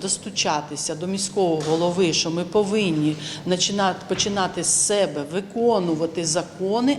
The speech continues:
але вже який ісполком поспіль, я не можу достучатися. Тому сьогодні знову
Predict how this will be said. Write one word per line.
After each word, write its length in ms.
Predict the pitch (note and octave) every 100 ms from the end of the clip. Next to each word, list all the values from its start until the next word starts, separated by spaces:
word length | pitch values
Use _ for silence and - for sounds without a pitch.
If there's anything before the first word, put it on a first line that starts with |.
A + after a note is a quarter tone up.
| C4
але 600 | F3+ E3+ E3+ E3 F3 A#3 -
вже 360 | F3+ G3 F#3 F3+ - - F3+
який 460 | F3+ F#3 G3+ F#3 G3 - -
ісполком 560 | F3+ - F3 - E3 D3+ D#3+
поспіль, 340 | G3 - C#4+ C#4+ - - - - - -
я 220 | E3+ G#3+
не 220 | A3 G3
можу 440 | G3+ G3+ A3+ A3 G#3+ D#3
достучатися. 800 | F#3 - E3+ - B2+ B2+ - - - - - - -
Тому 380 | G3 G3+ D4 C#4
сьогодні 680 | - C4 B3 B3+ A3+ A3+ A3+ - -
знову 680 | D#3+ F3 F#3+ G3 F3 E3